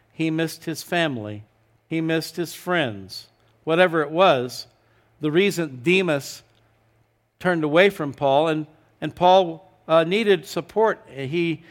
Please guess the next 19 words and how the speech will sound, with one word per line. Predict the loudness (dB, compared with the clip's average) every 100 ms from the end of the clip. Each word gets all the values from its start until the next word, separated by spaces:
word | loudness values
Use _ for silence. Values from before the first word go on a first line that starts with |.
| -20 _ _
had | 0 0
multiple | 2 2 2 -2 -2 -2
imprisonments, | -2 -2 -2 0 -2 -4 -4 -8 -18 -20 -20 _ _ _ _ _ _ -4
multiple | 4 4 2 -4 -2 0 0 -4 -14 _ _ _ _ _
stonings | -20 -2 2 4 4 0 0 -4 -6
and | -6 -2
beatings | 0 2 2 2 -2 -8
and | -10
shipwrecks. | -2 0 0 0 2 2 0 -20 -20 -20 _ _ _ _ _ _ _ _ _ _ _ _ _ _ _ _ _ _ _ _ _
Paul | 2 6 6 4
is | -2 _ _ _ _
arguably | 2 2 2 0 0 0
the | -2 -6 -10 _ _ _
predominant | -8 0 0 0 -2 -6
apostle | -10 -8 -4 -4 -6 -10
of | -8
the | -8
New | -10
Testament, | -8 -6 -6 -6 -8 -8